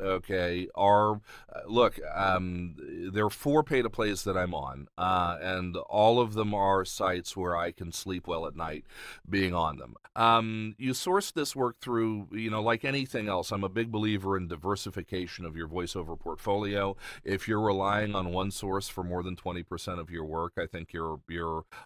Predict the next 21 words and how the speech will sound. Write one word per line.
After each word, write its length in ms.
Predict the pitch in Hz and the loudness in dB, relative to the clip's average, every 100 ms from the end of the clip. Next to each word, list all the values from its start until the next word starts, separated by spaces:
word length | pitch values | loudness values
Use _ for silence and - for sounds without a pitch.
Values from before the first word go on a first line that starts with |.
| - | -2
um, 420 | 85 85 82 78 - | 2 2 0 -6 -4
too 180 | 101 | -4
heavy 480 | 85 92 87 87 92 | -2 -2 -2 -4 -8
in, 380 | - 92 90 87 - | -4 -2 -2 -6 -8
in 180 | 92 92 | -8 -4
that 180 | 90 | -4
area. 540 | 85 87 90 92 92 95 | -2 -2 0 0 0 -2
You're, 320 | 78 85 82 - | -4 -6 -6 -8
uh, 320 | 82 85 82 80 | -6 -4 -4 -6
and 80 | |
you're 100 | 82 | -8
not 160 | 85 82 | -6 -6
diversified 640 | - 82 87 98 95 92 92 | -8 -6 -6 -6 -4 -4 -4
enough. 360 | 92 95 98 - - - | -2 -4 -6 -12 -18 -10
Um, 600 | - 92 92 87 82 80 73 69 71 | 2 4 6 4 0 -8 -10 -12 -8
and, 520 | 80 92 90 87 80 80 | -2 0 0 -4 -8 -8
and 200 | 85 87 | -6 -4
you 100 | 87 | -6
should 200 | - 82 | -8 -6
try 200 | 87 85 | -4 -4
and 280 | 85 82 | -6 -8